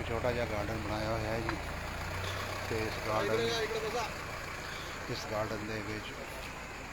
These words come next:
ਜਿਹੜੇ ਬੰਦੇ ਤੋਂ ਪ੍ਰਸ਼ਾਦਾ ਲੈ ਕੇ ਆਏ ਹੋਏ ਆ, ਆਪ ਜੀ ਵੇਖੋ ਜੀ ਕਿੰਨੇ ਡਿਸਿਪਲਿਨ ਦੇ ਨਾਲ ਬੈਠ ਕੇ ਲਾਈਨ ਬਣਾ ਕੇ ਗੁਰੂ ਘਰ ਦਾ ਲੰਗਰ ਛਕ ਰਹੇ। ਕੋਈ ਗਰੁੱਪ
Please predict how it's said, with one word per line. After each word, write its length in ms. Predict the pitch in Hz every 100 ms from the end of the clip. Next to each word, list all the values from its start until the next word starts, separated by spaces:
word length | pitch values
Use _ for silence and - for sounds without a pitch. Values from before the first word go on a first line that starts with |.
| - - - - - -
ਜਿਹੜੇ 160 | 120 113 104
ਬੰਦੇ 180 | 107 104
ਤੋਂ 80 | 110
ਪ੍ਰਸ਼ਾਦਾ 420 | 110 98 104 104 107
ਲੈ 120 | 104 101 113
ਕੇ 60 | 110
ਆਏ 200 | 107 110 104
ਹੋਏ 120 | 101
ਆ, 80 | 104 101 - - - - - - - -
ਆਪ 140 | 107 95
ਜੀ 60 | 107 101
ਵੇਖੋ 260 | 104 - 110
ਜੀ 100 | 107 -
ਕਿੰਨੇ 260 | 110 117 113
ਡਿਸਿਪਲਿਨ 460 | 110 - 120 117 110
ਦੇ 120 | 110
ਨਾਲ 260 | 104 107 101 -
ਬੈਠ 140 | 113 - -
ਕੇ 100 | 110 104 - - - - - - - - - - - - - - - - 1077 - -
ਲਾਈਨ 180 | 113 107
ਬਣਾ 280 | 98 104 107 104
ਕੇ 60 | - 98
ਗੁਰੂ 160 | 104 107
ਘਰ 180 | 117 104 107
ਦਾ 80 | 104
ਲੰਗਰ 280 | 104 101 98 -
ਛਕ 160 | 98 -
ਰਹੇ। 180 | 101 101 - - - - - 370 370 381 370 381 370 - 392 - - - - - - - - - - - - - - - - - - - - - - - - -
ਕੋਈ 140 | 110
ਗਰੁੱਪ 260 | 101 104